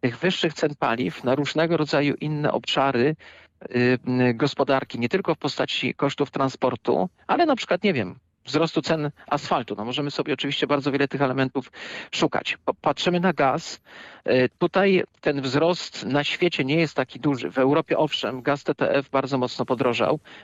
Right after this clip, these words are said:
więc my będziemy odczuwali ten wpływ, choćby przez, e, wzrost cen nawozów. Pamiętajmy, że w przypadku ga-, nawozów azotowych ponad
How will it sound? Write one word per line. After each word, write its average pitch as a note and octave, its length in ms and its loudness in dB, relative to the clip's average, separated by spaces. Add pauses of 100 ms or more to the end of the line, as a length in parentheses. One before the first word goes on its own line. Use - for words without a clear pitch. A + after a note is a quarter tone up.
więc B2+ 200 -2
my C#3 120 2
będziemy C3+ 360 0
odczuwali A#2+ 540 0 (380)
ten C3 140 0
wpływ, B2+ 320 0
choćby E3 380 0
przez, - 440 -2
e, C3 40 4 (320)
wzrost C#3 360 -2
cen C3+ 160 0
nawozów. A#2+ 440 0
Pamiętajmy, B2+ 500 0
że B2 120 -2
w B2+ 40 -4
przypadku - 320 0
ga-, C3 220 2
nawozów B2+ 460 0
azotowych B2+ 480 0
ponad B2 240 -2